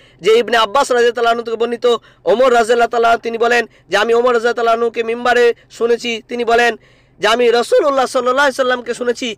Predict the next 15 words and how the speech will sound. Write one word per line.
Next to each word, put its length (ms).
যে 100
তোমরা 280
আমার 240
প্রশংসায় 600
বাড়াবাড়ি 420
করো 220
না, 240
যেমনরা 720
খ্রিস্টানরা 800
ঈসা 260
ইবনে 240
মরিয়মের 400
প্রশংসায় 420
বাড়াবাড়ি 300
করেছে, 360